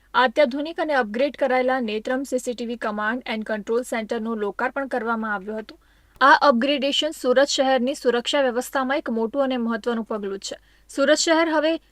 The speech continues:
ચૌદસો પચાસથી વધુ સી સી ટી વી કેમેરાની સતત નિગરાની હેઠળ છે. આ કેમેરાઓ શહેરના મુખ્ય માર્ગો,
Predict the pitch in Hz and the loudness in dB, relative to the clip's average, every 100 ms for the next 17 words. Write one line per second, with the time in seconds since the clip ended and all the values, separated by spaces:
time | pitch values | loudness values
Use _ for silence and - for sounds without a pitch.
0 | _ - 269 285 320 349 330 254 262 277 | _ 4 6 6 2 0 2 2 4 2
1 | - 302 285 277 294 247 269 269 262 262 | 2 0 2 2 -2 -4 -4 -4 -2 0
2 | 240 247 247 269 - 240 247 240 220 226 | 0 0 0 -2 -4 -4 -4 -4 -4 -2
3 | 220 233 247 208 - - - - _ _ | -2 -2 -4 -6 -6 -8 -8 -10 _ _
4 | _ 233 240 254 269 294 311 330 285 294 | _ 0 2 2 4 4 4 2 2 2
5 | 262 285 247 214 - 262 254 240 254 | 2 0 0 -4 -4 -2 -2 -2 -4